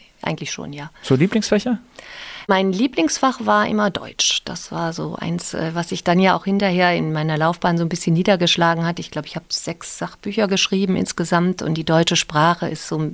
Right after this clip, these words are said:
Speaker 1: ja, schon auch ein Favorite von mir. Also etwas,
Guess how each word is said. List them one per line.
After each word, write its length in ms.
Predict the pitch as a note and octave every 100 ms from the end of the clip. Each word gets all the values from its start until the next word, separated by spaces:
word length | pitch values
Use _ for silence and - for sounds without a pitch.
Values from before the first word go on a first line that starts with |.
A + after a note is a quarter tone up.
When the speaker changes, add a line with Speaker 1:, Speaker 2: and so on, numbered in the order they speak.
| F#3 - D#3
Speaker 1:
ja, 300 | D3+ D#3 D3+
schon 320 | - E3+ E3+
auch 80 | D#3+
ein 300 | D3+ D3 D3 - - -
Favorite 440 | - F3+ F3+ D#3
von 120 | -
mir. 160 | D3+ D#3
Also 140 | C#3
etwas, 400 | - - D3+ -